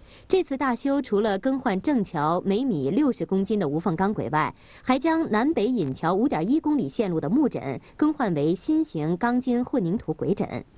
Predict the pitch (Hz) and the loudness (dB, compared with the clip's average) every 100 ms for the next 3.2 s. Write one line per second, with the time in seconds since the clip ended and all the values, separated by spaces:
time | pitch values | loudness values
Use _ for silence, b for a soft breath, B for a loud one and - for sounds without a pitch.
0 | B B - 339 302 262 226 285 - 120 | B B 0 2 2 0 0 -2 -2 -4
1 | - 160 - 262 254 233 175 - 277 294 | -2 -2 0 0 0 0 -2 -2 -2 -2
2 | - 139 165 147 190 254 143 233 254 - | -2 -6 -2 -2 0 0 2 0 0 -4
3 | 117 | -8